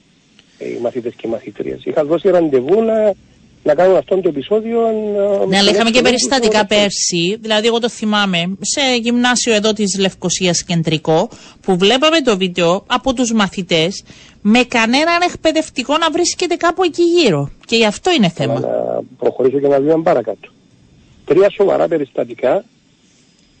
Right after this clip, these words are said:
Speaker 1: που έχουν δει το φως της δημοσιότητας, τρία πολύ σοβαρά περιστατικά, δύο εξ αυτών με, ε, με βίντεο που έχουν κυκλοφορήσει. Ε, όταν πήραμε τηλέφωνο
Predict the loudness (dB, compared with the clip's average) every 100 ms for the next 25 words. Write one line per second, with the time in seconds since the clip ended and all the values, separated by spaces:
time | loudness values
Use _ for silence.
0 | _ _ -8 -6 -6 -4 -2 0 0 -4
1 | -6 -10 -8 -8 -8 -8 -8 -4 -4 -2
2 | -2 0 0 0 -2 -6 -8 -4 -2 -2
3 | -4 -18 -20 _ _ _ -4 -2 -2 -8
4 | -2 2 2 2 0 -4 -10 -20 -20 -20
5 | -20 -10 -4 -2 -2 -2 0 0 2 0
6 | 0 -2 0 0 0 0 0 0 -2 -6
7 | _ _ _ _ -2 2 4 4 4 4
8 | 4 6 4 4 0 -2 -2 -2 -2 -2